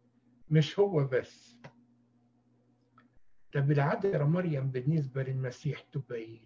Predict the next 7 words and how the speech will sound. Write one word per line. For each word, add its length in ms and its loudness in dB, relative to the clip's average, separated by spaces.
تبقى 280 -10
ملكة. 600 -16
في 540 4
مزمور 640 8
خمسة 480 4
وأربعين 640 4
بيقول 340 -4